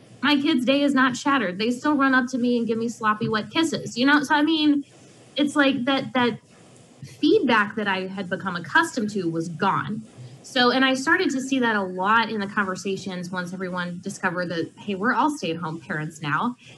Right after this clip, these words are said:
And I was like, "Oh, yeah, I remember that." So that's why I kinda started talking about it. Um, but that, that need that we have to, to set up a routine is really rooted in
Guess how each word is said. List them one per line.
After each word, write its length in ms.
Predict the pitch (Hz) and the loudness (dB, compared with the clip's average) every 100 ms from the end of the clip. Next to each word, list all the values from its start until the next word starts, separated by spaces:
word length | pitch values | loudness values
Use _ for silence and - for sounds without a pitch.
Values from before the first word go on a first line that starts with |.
| - | -4
And 140 | 247 254 | 2 4
I 60 | |
was 200 | 254 254 | 4 2
like, 200 | 262 269 269 | 0 0 2
"Oh, 200 | 392 494 | 4 4
yeah, 60 | 554 453 | 4 4
I 60 | 440 | 4
remember 340 | 523 571 587 302 | 2 2 2 2
that." 220 | - - | 0 0
So 100 | - | 0
that's 240 | 285 330 330 | 2 2 2
why 140 | 339 | 2
I 80 | 254 | 2
kinda 240 | 254 320 | 0 0
started 320 | 285 277 196 208 | 0 -2 -4 2
talking 420 | 294 427 440 269 | 4 4 0 -2
about 320 | 180 165 165 | 0 0 0
it. 220 | 170 180 - | -2 -8 -2
Um, 460 | 247 226 208 202 - | 4 6 4 0 -4
but 140 | 254 247 | -6 0
that, 220 | 277 285 277 - - - - 208 | 0 0 -4 -14 -20 -14 -8 -4
that 240 | 233 226 226 | -2 -2 -2
need 800 | 202 214 247 330 311 240 220 214 | -2 2 4 4 4 4 0 -2
that 160 | 214 | -4
we 160 | 220 208 | -4 -2
have 480 | 214 226 196 185 190 202 - - - - - - - - - - - - - - | 2 4 4 4 0 -10 -18 -20 -20 -20 -20 -20 -20 -20 -20 -20 -20 -20 -20 -6
to, 300 | 254 214 - | 0 0 0
to 120 | 220 | -2
set 220 | 214 285 | 0 2
up 100 | 294 | 2
a 40 | 240 | 2
routine 580 | 208 196 - 294 262 240 | 0 -2 0 2 2 2
is 160 | 233 | -2
really 320 | 208 320 453 285 | 2 4 4 4
rooted 400 | 208 262 320 277 | 2 2 4 2
in 640 | - 226 220 220 214 220 | 2 0 0 0 -2 -4